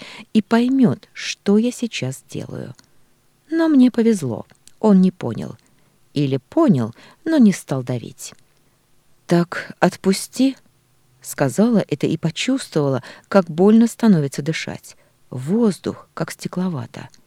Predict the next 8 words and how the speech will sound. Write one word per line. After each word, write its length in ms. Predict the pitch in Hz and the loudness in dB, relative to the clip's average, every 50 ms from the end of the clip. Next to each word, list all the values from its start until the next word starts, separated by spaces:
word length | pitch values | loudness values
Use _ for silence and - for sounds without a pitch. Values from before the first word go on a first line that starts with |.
| _ _ - - - - - _ | _ _ -20 -20 -20 -20 -12 _
Лёгкие 520 | - 180 202 247 262 233 - - - 147 147 | 0 2 4 4 4 2 -2 -4 -4 -2 -2
покрыты 460 | - 165 - - 208 214 - 196 - _ | -2 -2 0 0 0 0 0 -2 -2 _
острыми 420 | - 214 - - - 185 185 185 | -4 -4 -4 -2 0 2 2 2
крупинками. 800 | 175 - 190 185 - - - 113 95 - - - - - 110 - _ _ _ _ _ _ _ _ - | 2 0 -4 -4 -4 -4 -6 -6 -6 -6 -8 -12 -12 -12 -12 -14 _ _ _ _ _ _ _ _ -10
Проще 340 | - 156 165 - - - | -8 -6 -6 -6 -6 -4
вообще 400 | 151 180 190 196 - - - - | -4 -2 -4 -4 -6 -8 -8 -8
не 120 | 107 107 107 | -8 -10 -10
вдыхать, 520 | - - - - - - - - - - | -10 -12 -12 -12 -12 -12 -14 -14 -16 -20